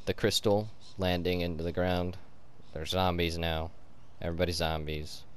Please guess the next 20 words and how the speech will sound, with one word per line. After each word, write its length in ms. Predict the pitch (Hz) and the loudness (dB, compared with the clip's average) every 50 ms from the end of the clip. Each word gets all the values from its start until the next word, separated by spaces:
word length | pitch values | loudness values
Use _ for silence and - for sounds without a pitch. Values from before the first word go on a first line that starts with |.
| - - - - - - - - - - - - - - - - - - - - - - - - - - - - - - - - - - - - - - - - - - - - - - - - - - - - - - - - - - - - - - - - - - - - - - - - | -10 -10 -10 -10 -10 -10 -10 -10 -10 -10 -10 -10 -10 -10 -10 -10 -10 -10 -10 -10 -10 -10 -10 -10 -10 -10 -10 -10 -10 -10 -10 -10 -10 -10 -10 -10 -10 -10 -10 -10 -10 -10 -10 -10 -10 -10 -10 -10 -10 -10 -10 -10 -10 -10 -10 -10 -10 -10 -10 -10 -10 -10 -10 -10 -10 -10 -10 -10 -10 -10 -8 -6
Doodle-dee, 440 | 143 139 143 151 170 170 156 143 139 | -4 -2 0 2 2 4 4 4 4
doodle-dee, 280 | 131 135 131 143 147 151 | 4 4 4 4 4 4
doodle-dee, 500 | 165 175 160 139 135 135 131 135 139 151 | 4 4 4 4 4 4 4 2 4 4
doodle-dee. 480 | 165 165 147 135 131 135 135 147 165 - - - - - - - - - | 4 4 4 2 2 2 2 0 -2 -2 -6 -8 -10 -10 -10 -10 -8 -8
It's 100 | - - | -2 2
called 220 | - 117 101 90 - - | 4 4 4 4 0 2
Don't 280 | - 139 139 151 - - | 6 6 6 6 6 6
Bite 200 | 117 113 107 - | 6 6 6 6
Me, 80 | 92 90 | 2 -2
Bro. 200 | - 87 80 92 | -2 -2 -2 -2
It's 100 | - - | 0 2
been 140 | - 160 | 4 6
out, 240 | 147 139 135 - - - - | 8 8 6 6 4 0 -2
I 120 | - 101 - | 0 0 0
think, 360 | - - - - 165 190 185 | 0 0 2 2 2 2 0
for 160 | - 135 104 | 2 2 2
a, 60 | 92 101 - - - - - - - - - - - - - - - - - - | 2 0 -2 -8 -10 -10 -10 -8 -6 -6 -6 -6 -6 -8 -8 -10 -10 -8 -8 -8
a 60 | - | -4
couple 240 | - 117 - 113 101 | -2 0 0 2 2
years 640 | 95 98 107 117 131 135 135 139 - - - - | 4 4 4 4 4 2 0 -4 -6 -8 -8 -10